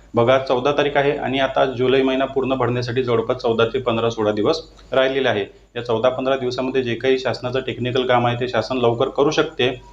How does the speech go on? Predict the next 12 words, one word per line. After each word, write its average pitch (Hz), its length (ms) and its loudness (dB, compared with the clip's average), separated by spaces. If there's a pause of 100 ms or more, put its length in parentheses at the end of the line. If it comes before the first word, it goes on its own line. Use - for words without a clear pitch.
(140)
आणि 117 180 -2
लवकरात 127 360 0
लवकर 127 300 0
बहिणींच्या 117 400 -2
खात्यामध्ये 110 440 0
पैसे 113 300 0
पाठवू 151 260 2
शकते. - 320 -6 (420)
नाही 92 120 -6 (280)
तर 120 60 2
बघा, 131 220 4
अजूनपर्यंत 143 520 0